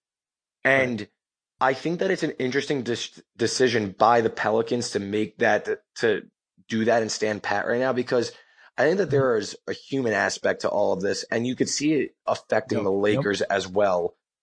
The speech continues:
Speaker 2: in terms
Speaker 1: Mm-hmm.
Speaker 2: of you're gonna have Anthony Davis sitting on the bench the whole rest of the year, openly not wanting to be on this team. Is that really the best thing you want for your organization? And,
Speaker 1: Mm-hmm.
Speaker 2: you know,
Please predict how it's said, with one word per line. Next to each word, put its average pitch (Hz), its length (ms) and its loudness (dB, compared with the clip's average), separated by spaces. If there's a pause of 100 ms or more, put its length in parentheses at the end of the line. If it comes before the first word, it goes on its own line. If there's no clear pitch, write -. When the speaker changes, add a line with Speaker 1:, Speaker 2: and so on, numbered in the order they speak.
(140)
Speaker 2:
in 113 140 0
terms 123 380 0
Speaker 1:
Mm-hmm. 117 80 4 (140)
Speaker 2:
of 123 120 -6 (960)
you're 127 120 4
gonna 170 140 4
have 151 180 2
Anthony 123 400 0
Davis 101 360 -2
sitting 113 300 2
on 113 120 2
the 107 60 2
bench 95 560 -2
the 92 240 0
whole 127 360 4
rest 117 280 2
of 101 60 -2
the 98 80 0
year, 95 380 -2 (180)
openly 131 460 0
not 104 260 0
wanting 101 240 0
to 98 60 -4
be 95 160 -2
on 95 100 -2
this 92 180 -4
team. 92 480 -6 (840)
Is 127 220 6
that 170 200 4
really 139 200 4
the 123 80 2
best 107 320 -2
thing 120 100 -2
you 107 140 -2
want 104 260 0
for 110 80 -4
your 104 180 0
organization? 95 920 -2 (320)
And, 127 240 4 (360)
Speaker 1:
Mm-hmm. 127 260 -2
Speaker 2:
you 131 100 4
know, 120 360 2